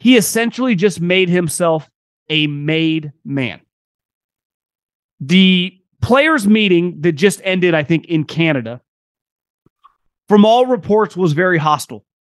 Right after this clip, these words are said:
And people were calling for the guy's resignation. Well, Jay Monahan essentially just made a deal with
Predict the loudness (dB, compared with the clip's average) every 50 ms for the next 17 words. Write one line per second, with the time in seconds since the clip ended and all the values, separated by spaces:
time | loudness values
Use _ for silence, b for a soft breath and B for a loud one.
0 | _ _ _ _ _ _ _ _ _ _ -4 -4 -2 -2 -2 -4 -4 -4 -4 -4
1 | -6 _ _ _ _ _ _ _ 2 2 2 2 2 2 2 2 2 2 2 2
2 | 0 0 0 0 -2 -2 -6 -10 _ _ _ _ _ _ _ _ 0 2 2 2
3 | 2 0 -2 -2 0 0 0 0 -2 -2 -4 -4 -4 -2 -2 -2 -2 -2 -4 -6
4 | -6 -6 -6 -8 -10 -14 -20 _ _ _ _ _ _ _ _ _ _ _ _ _
5 | _ _ _ -2 -2 -2 0 0 0 2 2 2 2 0 0 0 0 0 2 2
6 | 2 0 0 -4 -6 -6 -6 -6 -2 0 0 0 0 0 -2 -2 -2 -4 -6 -6
7 | -6 -2 0 0 0 0 0 -2 -2 -2 -2 -2 -2 -2 -4 -6 -8 -12 _ _
8 | _ _ _ _ _ 0 2 2 2 0 -4